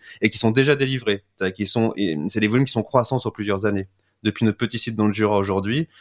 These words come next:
jusqu'à notre site, euh, on va dire, amiral, qui est en construction dans le, dans, à Amiens. Donc, en fait, les, les, les, les clients les livrent déjà. Simplement, c'est sur, euh, donc, il faut qu'on suive la, la, la croissance attendue sur plusieurs années de ces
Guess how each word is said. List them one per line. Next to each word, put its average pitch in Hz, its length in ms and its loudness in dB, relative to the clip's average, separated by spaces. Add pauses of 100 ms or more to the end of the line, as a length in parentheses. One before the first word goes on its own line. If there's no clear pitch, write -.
(160)
jusqu'à 104 280 -2
notre 101 160 2
site, - 260 -6
euh, 95 160 2
on - 40 0
va 98 60 -2
dire, 98 140 2
amiral, 107 480 2
qui - 80 -6
est - 20 -2
en 92 60 -2
construction 107 540 -6
dans 104 140 0
le, 95 140 0
dans, 92 580 -2
à 95 120 2
Amiens. 95 320 2 (500)
Donc, 101 220 0
en 98 80 0
fait, 151 280 -2
les, 98 180 2
les, 98 120 -2 (120)
les, 98 180 0
les 95 100 0
clients 143 140 0
les 135 100 2
livrent 120 240 -2
déjà. 113 360 0 (100)
Simplement, 104 540 -2
c'est - 180 -4
sur, 101 300 -2
euh, 90 140 0
donc, 98 180 -4
il 95 80 -6
faut - 100 -14
qu'on 101 100 -4
suive 151 260 -2
la, 107 180 6
la, 95 120 2
la 90 120 -4
croissance - 480 -4
attendue 101 340 -4
sur - 160 -10
plusieurs 98 320 -4
années 104 240 0
de 101 100 -4
ces 87 300 -6